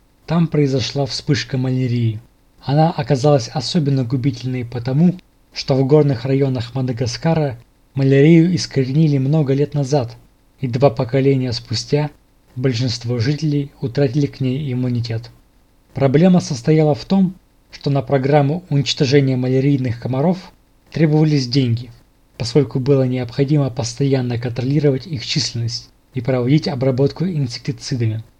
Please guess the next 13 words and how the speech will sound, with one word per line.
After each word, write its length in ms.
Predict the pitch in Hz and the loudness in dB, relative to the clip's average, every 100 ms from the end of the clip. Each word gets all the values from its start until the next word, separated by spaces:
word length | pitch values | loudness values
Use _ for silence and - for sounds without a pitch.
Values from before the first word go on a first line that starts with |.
| _ | _
если 280 | 135 131 - | -2 0 0
они 120 | 127 | -2
начинали 420 | 127 117 - 147 165 | -2 -6 -4 -2 -2
активно 520 | 147 - 131 120 120 | -6 -8 -6 -2 0
размножаться. 680 | 120 117 131 113 117 - - _ _ _ _ _ _ - | -2 -2 -2 -2 -4 -10 -16 _ _ _ _ _ _ -6
Но 160 | 135 147 | 0 4
из-за 340 | 160 139 135 | 4 4 0
бюджетной 520 | 123 135 147 156 139 | 0 0 2 2 0
экономии, 480 | 123 139 160 202 160 | -2 0 4 4 4
навязанной 640 | 127 127 127 123 120 131 180 | 2 0 0 0 0 -4 -4
М 120 | 135 | -2
В 140 | 120 127 | 0 -2
Ф 320 | 120 113 | -2 -4